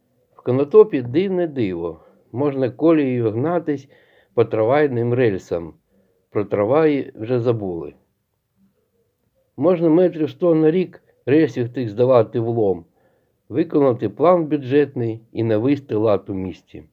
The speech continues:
Далі в місто не ходив, логіка проста в мене. Де живуть прості, так всюди. Де багаті, там не пустять.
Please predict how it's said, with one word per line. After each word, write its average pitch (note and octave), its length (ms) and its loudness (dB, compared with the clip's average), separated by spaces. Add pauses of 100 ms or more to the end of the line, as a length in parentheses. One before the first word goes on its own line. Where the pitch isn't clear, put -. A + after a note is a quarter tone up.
(1600)
Далі E3+ 300 4
в B2+ 80 -2
місто C3 340 -4
не A2 100 -2
ходив, D#3+ 500 0 (380)
логіка C#3+ 480 2
проста B2 420 2
в G2 80 4
мене. F2+ 500 -4 (460)
Де C3 180 0
живуть C#3 400 2
прості, F#3 580 -8 (200)
так - 240 -4
всюди. G2 640 -6 (440)
Де A2+ 180 0
багаті, A#2+ 720 0 (200)
там A2+ 200 -4
не G#2 100 -2
пустять. G2 540 -14